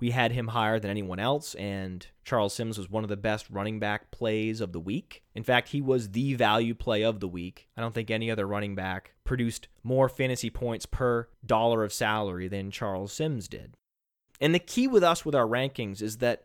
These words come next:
we're clinical. We don't let emotion and the biases about how we feel about players impact our rankings. Most other ranking systems have some inherent biases built into them,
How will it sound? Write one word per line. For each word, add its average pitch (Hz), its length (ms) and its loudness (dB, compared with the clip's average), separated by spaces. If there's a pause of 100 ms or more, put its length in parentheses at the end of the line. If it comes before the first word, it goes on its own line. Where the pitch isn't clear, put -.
we're 170 100 6
clinical. - 600 2 (140)
We 131 80 2
don't 170 260 6
let - 240 4
emotion 135 840 2
and 107 220 -6 (180)
the 117 80 -10
biases 139 640 4
about 120 280 -2
how 143 120 2
we 139 160 0
feel 147 340 0
about 120 280 0
players 117 460 0
impact 135 720 -4 (120)
our 113 140 2
rankings. 123 760 -4
Most 160 460 4 (120)
other 151 540 2 (140)
ranking 156 420 0
systems 104 680 -10 (100)
have 190 400 4
some 165 160 -2
inherent 151 480 -2
biases 117 720 0 (240)
built 151 380 6
into 175 340 2
them, 92 300 -4